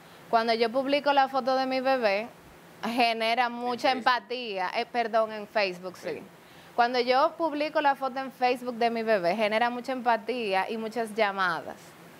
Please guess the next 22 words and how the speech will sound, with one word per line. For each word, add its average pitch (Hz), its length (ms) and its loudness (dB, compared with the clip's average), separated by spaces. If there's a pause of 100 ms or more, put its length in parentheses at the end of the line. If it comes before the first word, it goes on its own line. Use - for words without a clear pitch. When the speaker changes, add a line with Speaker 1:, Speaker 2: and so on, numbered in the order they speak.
(280)
Speaker 1:
pero 254 240 6
de 240 120 2
familias 262 720 2
y 247 60 -2
de 220 100 2
gente 220 260 -2
cercana. 208 720 2
"Ay, 381 80 0
Speaker 2:
Amigos. 370 60 -4
Speaker 1:
Marcial, 349 580 0
yo 330 100 -6
quiero 339 200 -4
que 320 80 -8
tú 311 140 -8
me 311 100 0
hagas, 311 260 2
o 285 120 4
dedícate 339 580 0
a 330 320 4
eso, 277 220 -4
qué 339 220 0
lindo". 339 560 -4